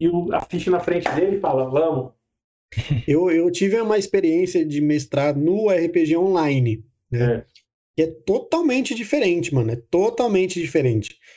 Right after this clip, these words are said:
Speaker 2: Então, mestrar presencialmente eu nunca, nunca, nunca, com, nunca quis, na verdade. É porque no R P G online a gente tinha lá algumas, umas classificações e aí eu tinha que mestrar pra poder atingir um nível lá, ganhar uma bonificação no próprio aplicativo.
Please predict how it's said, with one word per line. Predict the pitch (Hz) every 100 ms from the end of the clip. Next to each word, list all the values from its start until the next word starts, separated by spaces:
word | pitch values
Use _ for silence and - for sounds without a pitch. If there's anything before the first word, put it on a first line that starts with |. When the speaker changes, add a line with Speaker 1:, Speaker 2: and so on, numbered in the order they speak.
| _
Speaker 2:
Então, | - 127
mestrar | 135 143 - 151 160
presencialmente | 160 160 175 175 175 165 180
eu | 185
nunca, | 170 226 262
nunca, | 202 175 185 262 240 165 - _ _ _
nunca, | 143 190 208
com, | 185 165 165
nunca | 151 202 311
quis, | - 180 247 269
na | 190
verdade. | 143 139 131 165 269 - _ _
É | -
porque | 131 -
no | 147
R | 143 135
P | 147
G | 135
online | 143 139 135 135 135 131 - - _ -
a |
gente | 131 139 131
tinha | 131 - 143 143
lá | 131
algumas, | 131 131 131 135 131 - -
umas | 123 127
classificações | - 127 131 131 127 - 139 170
e | 175
aí | 156 151
eu | 160
tinha | 147 160
que | 156
mestrar | 160 156 156
pra | 156
poder | 160 170 170
atingir | 165 175 147
um | 156
nível | 151 151 147
lá, | 131 143 170
ganhar | 170 160 165 165 180
uma |
bonificação | 170 165 165 - 156 156
no | 151
próprio | 156 147
aplicativo. | 156 175 185 170 120